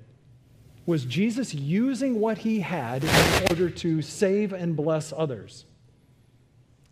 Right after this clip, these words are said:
so that in him we would find everything that we were meant to know, forgiveness and security and identity and family and community and, and purpose. And, and now, as his people, we reflect what he's like.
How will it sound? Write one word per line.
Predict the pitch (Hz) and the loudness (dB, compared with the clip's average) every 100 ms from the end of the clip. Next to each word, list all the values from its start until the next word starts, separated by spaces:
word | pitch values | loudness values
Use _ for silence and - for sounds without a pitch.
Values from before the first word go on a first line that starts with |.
| _ | _
so | - 208 214 214 | -2 2 4 4
that | 185 185 180 | 2 0 -2
in | 202 240 | 0 0
him | 262 220 220 165 147 | 2 0 0 0 0
we | 185 | 0
would | 220 226 | 0 -2
find | - 156 151 151 - | -4 -6 -6 -8 -2
everything | 185 196 226 214 214 | 0 0 0 0 0
that | 180 175 | 0 0
we | 180 | -2
were | 165 | 0
meant | 156 151 151 | 0 -2 -2
to | 147 | -6
know, | 131 117 110 139 131 - | -6 -8 -10 -12 -14 -8
forgiveness | 165 123 175 165 143 117 | -6 2 4 4 -2 -6
and | 135 120 | -8 -10
security | 139 - 175 156 139 | -12 -4 -2 0 -2
and | |
identity | 127 123 185 175 143 127 | -4 -4 -2 -2 -4 -8
and | 120 | -8
family | 185 175 156 135 | -6 -4 -4 -6
and | 120 | -8
community | 147 156 180 185 139 131 | -6 -2 0 0 -2 -6
and, | 117 - - - - - _ _ _ - | -10 -14 -20 -20 -20 -20 _ _ _ -8
and | 147 - | -8 -6
purpose. | - 254 - 131 120 | -4 -2 -2 -6 -6
And, | 147 139 151 | -6 -8 -8
and | 143 143 139 | -6 -6 -4
now, | 151 165 208 240 262 247 - - - - - | -2 -2 -2 -2 -2 -4 -14 -20 -20 -8 0
as | 185 - | 0 2
his | 202 | 0
people, | - - 208 220 202 | -2 -2 0 0 0
we | 165 208 | 0 0
reflect | 202 - 165 156 151 | 0 -4 -4 -4 -4
what | 143 131 | -6 -6
he's | - 113 | -8 -12
like. | 107 101 | -12 -18